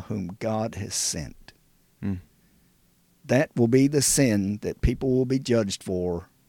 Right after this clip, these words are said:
Speaker 1: on Judgment Day. "What did you do with my son? Did you believe in him? Did you come to him? Or did you turn away from him?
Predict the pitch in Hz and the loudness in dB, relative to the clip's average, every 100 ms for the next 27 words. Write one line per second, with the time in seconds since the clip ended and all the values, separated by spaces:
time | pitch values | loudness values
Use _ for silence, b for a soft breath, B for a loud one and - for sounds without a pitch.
0 | - 92 92 - 92 87 98 90 82 71 | -10 -6 -6 -2 -2 -2 -6 -4 -4 -6
1 | - _ _ _ b b b b _ _ | -14 _ _ _ b b b b _ _
2 | 117 101 - 98 90 98 92 104 123 92 | -4 -4 -2 -4 -4 -4 -4 2 2 2
3 | 80 - - - - 90 90 - - 80 | -4 -10 -18 -14 -8 -6 -4 -4 -4 -4
4 | 69 67 _ _ _ _ _ _ _ - | -8 -14 _ _ _ _ _ _ _ -2
5 | 90 80 82 87 101 139 190 156 226 269 | -2 0 -4 0 4 4 4 2 0 -2
6 | 147 _ b b b b b b b b | -6 _ b b b b b b b b
7 | _ _ - 95 104 - 139 196 190 180 | _ _ -4 -2 -2 2 4 4 4 4
8 | 226 240 92 _ b b b - 92 92 | 4 0 -4 _ b b b -8 -4 -2
9 | 82 123 - 131 113 110 107 - 85 80 | -2 -4 2 4 6 6 4 2 -4 -6
10 | 76 69 | -8 -10